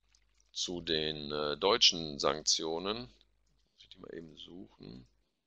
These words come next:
Nee, find sie nicht. Weiß nicht, wo sie geblieben ist.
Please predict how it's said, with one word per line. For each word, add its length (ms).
Nee, 160
find 200
sie 120
nicht. 300
Weiß 160
nicht, 160
wo 60
sie 100
geblieben 400
ist. 720